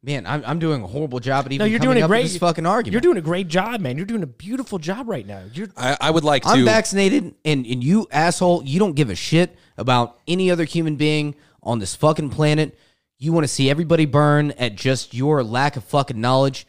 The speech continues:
Speaker 1: and understanding of how things fucking work.
Speaker 3: That, let me, let me take it
Speaker 1: I
Speaker 3: away
Speaker 1: got
Speaker 3: real
Speaker 1: my
Speaker 3: quick, 'cause that brings me in,
Speaker 1: vaccination.
Speaker 3: that brings me into my next point then, which is
Speaker 1: I'm almost playing, like, reverse, like,
Speaker 3: Yeah.
Speaker 2: I
Speaker 1: yeah.
Speaker 2: love it. I love
Speaker 3: No,
Speaker 2: it.
Speaker 3: I, I, yeah.
Speaker 1: Of course
Speaker 3: My
Speaker 1: you
Speaker 3: whole
Speaker 1: love
Speaker 3: thing
Speaker 1: it.
Speaker 3: was
Speaker 1: I'm doing a poor
Speaker 3: I think
Speaker 1: job.
Speaker 3: people
Speaker 2: No, you did a
Speaker 3: look,
Speaker 2: good
Speaker 3: I
Speaker 2: job.
Speaker 3: think people might be watching or listening and looking at us the wrong way too.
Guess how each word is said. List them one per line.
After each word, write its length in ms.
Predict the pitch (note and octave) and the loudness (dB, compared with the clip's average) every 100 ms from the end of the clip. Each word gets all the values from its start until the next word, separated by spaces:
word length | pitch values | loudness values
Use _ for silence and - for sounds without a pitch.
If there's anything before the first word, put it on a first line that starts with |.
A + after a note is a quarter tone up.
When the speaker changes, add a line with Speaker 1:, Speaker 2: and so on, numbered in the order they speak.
| _ _ - | _ _ -8
Speaker 1:
and 120 | G#2 | -4
understanding 520 | B2 - C#3 C#3+ C3+ | -4 -2 -2 0 -2
of 60 | G2+ | 0
how 180 | B2+ | 0
things 300 | C#3 D3 C3 | 2 -2 -4
fucking 340 | - C3+ D3+ C#3+ | 0 -2 0 0
work. 340 | C3 F#2+ - | 2 2 -2
Speaker 3:
That, 220 | B2+ B2 | -4 -2
let 120 | A#2+ C3 | -2 0
me, 80 | C3+ | 0
let 140 | C#3 | 0
me 80 | C#3 | 0
take 220 | - D3 | 2 4
it 20 | |
Speaker 1:
I 40 | - | 6
Speaker 3:
away 80 | C3 | 6
Speaker 1:
got 80 | - | 6
Speaker 3:
real 80 | |
Speaker 1:
my 160 | E3+ E3+ | 6 4
Speaker 3:
quick, 120 | D3 | 4
'cause 160 | C#3 C3 | 4 4
that 20 | |
brings 200 | C3 A#2+ | 4 4
me 80 | C#3 | 2
in, 40 | |
Speaker 1:
vaccination. 200 | B2+ G#2+ G#2+ | 0 -2 -2
Speaker 3:
that 120 | A#2 | 2
brings 160 | C3 A#2+ | 2 2
me 60 | |
into 120 | B2+ | 2
my 80 | B2+ | 4
next 180 | B2 - | 2 2
point 200 | D#3+ E3 | 0 2
then, 120 | G2 | 0
which 160 | G2+ A2 | 0 -2
is 160 | G2+ - _ _ _ _ _ _ _ _ _ | -4 -8 _ _ _ _ _ _ _ _ _
Speaker 1:
I'm 200 | A2+ C#3 | -4 -2
almost 240 | B2 A#2 | -2 -2
playing, 280 | C3+ B2 A2 | -2 -2 -2
like, 200 | G#2+ G#2+ | -6 -4
reverse, 400 | G#2+ G2 G#2 - | -6 -4 -4 -4
like, 180 | - G2 | -2 -4
Speaker 3:
Yeah. 60 | - | -4
Speaker 2:
I 120 | F3+ | -4
Speaker 1:
yeah. 100 | D3 | -2
Speaker 2:
love 140 | E3 | -2
it. 100 | A#2+ - | -6 -10
I 60 | |
love 220 | B2 A#2 | -8 -2
Speaker 3:
No, 60 | D3+ | -2
Speaker 2:
it. 240 | E2 F#2+ F2+ | 0 -2 -4
Speaker 3:
I, 60 | |
I, 40 | F#2 | -6
yeah. 220 | C3 G#2+ - | -2 -2 -4
Speaker 1:
Of 100 | - | -2
course 220 | G3 D3+ | 0 2
Speaker 3:
My 60 | |
Speaker 1:
you 20 | D3 | 4
Speaker 3:
whole 100 | F3 | 4
Speaker 1:
love 80 | |
Speaker 3:
thing 80 | F3+ | 2
Speaker 1:
it. 40 | D#3 | 0
Speaker 3:
was 200 | A#2+ - - - | -2 -8 -20 -10
Speaker 1:
I'm 100 | C3 | -4
doing 220 | B2+ G#2+ | -4 -4
a 40 | |
poor 200 | F2 A#2+ | -6 -6
Speaker 3:
I 20 | C3 | -2
think 160 | F#3 | 0
Speaker 1:
job. 140 | A2 F3+ | 0 0
Speaker 3:
people 160 | - | 2
Speaker 2:
No, 40 | D3 | 2
you 40 | |
did 60 | A#2 | 2
a 20 | |
Speaker 3:
look, 100 | C#3 | 0
Speaker 2:
good 100 | - | 0
Speaker 3:
I 60 | C3 | -4
Speaker 2:
job. 60 | |
Speaker 3:
think 360 | D3+ E3 - - | -2 -4 -8 -8
people 240 | - D#3 | -4 0
might 180 | C#3+ B2+ | 0 0
be 80 | A#2 | 0
watching 400 | G#2 A2 - A2+ | 0 0 0 -2
or 60 | G2 | -2
listening 360 | G#2 - G#2 | -2 -4 -4
and 120 | F#2 | -4
looking 220 | G2+ G#2 G2+ | -6 -4 -4
at 60 | |
us 140 | G2 - | -4 -2
the 80 | |
wrong 240 | G2+ G2 F#2+ | 0 0 2
way 160 | F#2+ | 0
too. 320 | F2+ A#2 G2 | 0 0 0